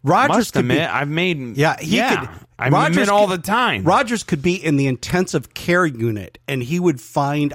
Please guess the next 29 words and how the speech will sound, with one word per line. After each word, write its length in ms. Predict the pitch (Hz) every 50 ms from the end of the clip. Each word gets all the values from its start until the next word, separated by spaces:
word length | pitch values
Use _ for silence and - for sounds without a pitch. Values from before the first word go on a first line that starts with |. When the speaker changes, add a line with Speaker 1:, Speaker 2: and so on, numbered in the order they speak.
| -
Speaker 1:
a 60 | 127
way 420 | 127 123 123 127 127 123 123 120 113
to 100 | 107 107
play 460 | _ - - 135 123 113 110 110 - _
against 480 | 123 123 104 113 110 104 - - _
us. 280 | - - - - - - _ _ _ _ _ _ _ _ _ _ _ _ _ -
Speaker 2:
Yeah. 160 | 113 127 127
Speaker 1:
I 40 | 117
mean, 240 | 117 131 117 -
he. 360 | - 127 147 160 151 - - 151
I 100 | 147 147
mean, 200 | 156 160 160 151
it's 160 | 147 - -
just, 220 | 143 127 - _ _ _ _ _ _
just 200 | 127 135 - -
what 140 | 135 123 113
it 100 | 110 101
is. 300 | 101 92 - - - - _ _ _ _ _ _ _ _ _ _ _ _ _ _ _ _ _ _ -
Speaker 2:
Yeah, 300 | 110 123 120 101 92 - - - - - -
I 60 | 101
mean, 260 | 101 107 107 104 101
it 240 | 107 113 117 113 107
is. 220 | 98 95 - - - _ _ _
Like, 340 | - - 104 101 101 - -
no, 840 | - 65 90 107 113 113 110 110 110 113 113 113 113 113 113 113 107
one, 300 | 90 98 117 120 110 87
a 220 | 65 80 98 110
hundred 260 | 110 113 117 113 110 110
percent. 400 | 117 113 110 131 123 98 - _